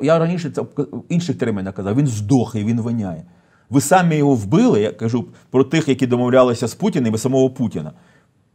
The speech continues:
Ви самі його вбили, тому що ви не знали відповіді на запитання, боялися і не визнавали потім своїх помилок. Світ, система безпеки будується за підсумками, за результатами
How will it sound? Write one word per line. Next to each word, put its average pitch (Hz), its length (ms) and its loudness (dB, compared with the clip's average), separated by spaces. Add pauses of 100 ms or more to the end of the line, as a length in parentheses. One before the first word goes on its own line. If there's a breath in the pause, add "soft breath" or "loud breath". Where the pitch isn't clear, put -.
(320)
Ви 117 120 2
самі 175 340 4
його 147 160 6
вбили, 170 420 4
тому 143 240 0
що 151 160 -2
ви 151 100 2
не 151 180 2
знали 151 320 6
відповіді 147 400 0
на 143 40 0
запитання, 143 400 2
боялися 143 600 6 (300 loud breath)
і 175 140 2
не 170 140 6
визнавали 156 640 6
потім 147 300 0
своїх 143 300 0
помилок. 139 540 0 (1040)
Світ, 196 440 2 (1300)
система 175 380 2
безпеки 165 440 2
будується 147 480 2
за 143 120 0
підсумками, 135 680 0 (260)
за 117 200 4
результатами 139 680 2